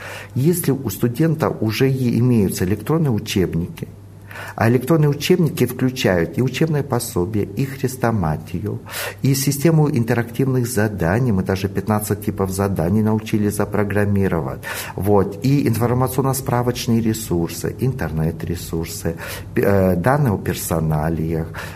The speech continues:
понятийный аппарат представлен, визуальный ряд и так далее. То есть очень много разного рода, э, э, информационно-справочных материалов. Если эти материалы у него имеются, то он должен дома просмотреть, ознакомиться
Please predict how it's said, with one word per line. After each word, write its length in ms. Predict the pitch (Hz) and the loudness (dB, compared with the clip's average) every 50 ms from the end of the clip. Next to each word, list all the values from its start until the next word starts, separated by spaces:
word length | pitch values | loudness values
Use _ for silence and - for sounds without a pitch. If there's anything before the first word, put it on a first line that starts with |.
| - - - | -12 -4 0
понятийный 600 | 117 113 113 117 113 113 113 160 151 143 117 101 | 0 2 2 2 2 2 0 0 2 2 2 2
аппарат 580 | 92 87 - 90 85 78 78 78 87 87 - 87 | 0 0 0 -2 -2 0 0 -2 -2 -2 -4 -6
представлен, 920 | 85 92 92 92 - - - 87 85 87 82 87 85 85 82 85 85 82 | -4 -4 -4 -4 -4 -4 -2 0 0 0 0 0 0 0 0 0 0 0
визуальный 880 | 85 120 131 123 123 107 95 92 85 80 82 85 85 80 87 85 85 82 | 0 -2 -2 0 0 0 2 2 2 2 2 2 0 0 0 0 0 2
ряд 300 | 82 82 82 82 - 87 | 0 0 -2 -2 -4 -6
и 40 | |
так 240 | 82 - 98 92 92 | -4 0 0 0 0
далее. 200 | 85 92 85 80 | 0 0 0 0
То 80 | 82 87 | 0 -2
есть 100 | 85 - | 0 0
очень 220 | 151 151 - 135 | -2 0 0 0
много 340 | 123 131 156 185 185 - 117 | 0 2 2 0 2 0 0
разного 460 | 104 107 120 117 - 110 101 95 92 | 2 2 0 0 0 0 2 2 2
рода, 340 | 98 123 147 147 123 110 101 - - - - - - | 2 0 0 2 0 0 0 -2 -6 -10 -10 -10 -6
э, 100 | - - | 0 2
э, 840 | 95 98 98 95 92 87 87 82 82 85 87 92 90 87 87 85 92 | 4 6 6 6 4 4 2 0 0 0 2 2 2 2 2 0 0
информационно-справочных 1200 | 95 92 - - 101 95 98 104 - - 139 151 143 139 - - 117 117 113 110 - 117 110 - | -2 -2 0 0 2 2 2 2 2 0 0 0 0 0 2 2 2 2 2 0 -4 -6 -4 -2
материалов. 720 | 110 113 113 113 120 113 107 92 85 71 69 80 98 - - - - - - - - - - - - | -2 0 0 0 0 2 2 2 2 0 0 -2 -2 -4 -4 -8 -12 -12 -12 -12 -12 -14 -12 -6 0
Если 380 | - 127 165 170 - - 123 | 2 2 2 2 2 0 0
эти 280 | 110 113 117 113 113 113 | 0 0 -2 -2 0 0
материалы 460 | 110 110 107 110 113 131 123 110 95 | 2 2 2 2 2 2 2 2 0
у 40 | 95 | 0
него 360 | 90 92 95 95 104 110 101 | 2 2 2 2 2 2 2
имеются, 580 | 87 80 78 73 67 64 - - - - 120 - | 2 0 0 -2 -4 -6 -6 -4 -2 -2 -2 -2
то 180 | - - 104 | -2 0 0
он 140 | 107 107 110 | 2 2 2
должен 340 | - 139 147 - - 95 92 | 2 0 0 2 0 0 2
дома 320 | 98 120 123 110 85 80 76 - | 2 2 2 2 2 0 -2 -2
просмотреть, 800 | 107 110 107 - - 90 80 78 78 78 - 78 78 76 76 76 - | -2 -2 -2 -2 -2 0 0 0 -2 -4 -4 -4 -2 -2 -4 -4 -4
ознакомиться 1040 | - - - - 104 82 78 - - - 73 - - 76 76 - - - - 156 - | -4 -4 -2 0 -2 -2 -2 -4 -6 -6 -6 -4 -4 -6 -6 -6 -4 -4 -4 -4 -6